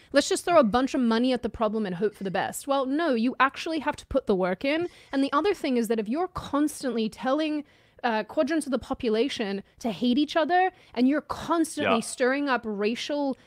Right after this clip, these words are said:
Speaker 1: indignation and aggression and hatred, what the hell do you expect? I read a story where, where two black dudes just went up and shot a, shot a white guy in the head as he was fixing,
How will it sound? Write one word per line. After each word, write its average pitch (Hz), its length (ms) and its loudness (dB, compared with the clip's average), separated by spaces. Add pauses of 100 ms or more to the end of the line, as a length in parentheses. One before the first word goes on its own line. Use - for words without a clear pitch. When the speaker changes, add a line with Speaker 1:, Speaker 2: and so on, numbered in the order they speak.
(120)
Speaker 1:
indignation 254 840 0
and 220 280 -6
aggression 220 720 -2
and 208 180 -6
hatred, 208 720 -4 (240)
what 294 240 6
the 403 80 6
hell 294 380 2
do 320 80 2
you 311 160 2
expect? - 720 -4 (220)
I 311 100 6
read 453 160 4
a 440 60 2
story 302 360 0
where, 233 240 2
where 220 200 0
two 311 200 -6
black 254 300 -2
dudes 220 240 -4
just 247 180 -6
went 240 220 -2
up 247 100 -4
and 226 140 -2
shot 240 320 -2
a, 247 120 -2 (160)
shot 302 240 2
a 311 60 2
white 220 320 2
guy 233 180 2
in 233 140 2
the 202 80 2
head 233 340 0
as 202 200 2
he 247 120 0
was 214 200 2
fixing, 220 580 0